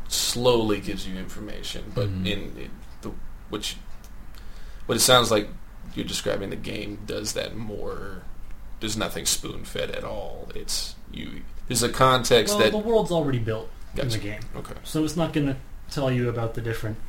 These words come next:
Speaker 3: planes or why the corporations are at war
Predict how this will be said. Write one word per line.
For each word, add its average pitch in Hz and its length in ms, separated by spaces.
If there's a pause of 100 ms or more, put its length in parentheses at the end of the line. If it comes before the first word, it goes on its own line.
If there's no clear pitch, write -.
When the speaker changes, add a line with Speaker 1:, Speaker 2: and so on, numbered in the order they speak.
(380)
Speaker 3:
planes 107 480
or 101 80
why 104 360
the 101 80
corporations 101 720
are 98 100
at 107 100
war 104 220